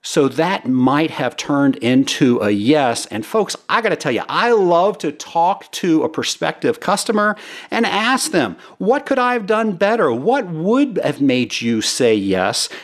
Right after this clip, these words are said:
And a lot of times you can actually get the customer re-engaged, so that way you can come to a better solution than perhaps you presented. So don't take it personally,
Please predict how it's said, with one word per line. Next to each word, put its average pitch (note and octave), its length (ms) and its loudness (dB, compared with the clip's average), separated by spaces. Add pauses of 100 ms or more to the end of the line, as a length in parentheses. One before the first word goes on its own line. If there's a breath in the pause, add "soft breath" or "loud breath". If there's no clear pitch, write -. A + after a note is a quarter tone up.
And G#2+ 100 -2
a A#2+ 60 0
lot C#4+ 180 2
of E4 60 0
times C3+ 420 0
you D#3 140 -4
can E3+ 120 -2
actually C#3+ 380 0
get A#2+ 420 0
the A2+ 100 -4
customer B2 840 0
re-engaged, D#3+ 1300 2 (220 loud breath)
so C#3+ 240 -2
that B2+ 420 -2
way A#2+ 380 2
you A#2 320 2
can C3+ 220 0
come D3 420 2
to B2 180 0
a A2+ 60 4
better A#2+ 260 0
solution C#3 560 2
than A2 100 4
perhaps - 760 -4
you G2+ 420 0 (120)
presented. F#2+ 680 0 (200 loud breath)
So C#3+ 160 4
don't F3 340 2
take B3+ 160 -4
it A#3+ 140 -4
personally, C3+ 640 -4